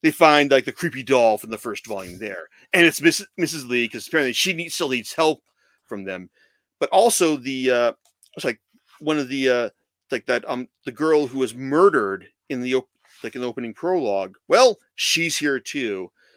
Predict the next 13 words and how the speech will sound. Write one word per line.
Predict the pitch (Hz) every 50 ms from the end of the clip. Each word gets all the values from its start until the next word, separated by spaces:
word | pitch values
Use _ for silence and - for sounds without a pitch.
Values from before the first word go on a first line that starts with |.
| _ _ _ _ _
'cause | - 107
apparently | 113 147 151 143 139 131
she's | - - 160 151 120
been | - 143 131
en-, | 127 120 120 - _ -
ensnared | 123 107 - - - - 123 123 117 107
by | 107 104 107
all | 107 104 104 104 98
this, | 101 98 - - - _ _ _ _ _ -
like, | 113 110 -
all, | 110 107 110 _ _
all | - 113 107
this, | 107 104 - -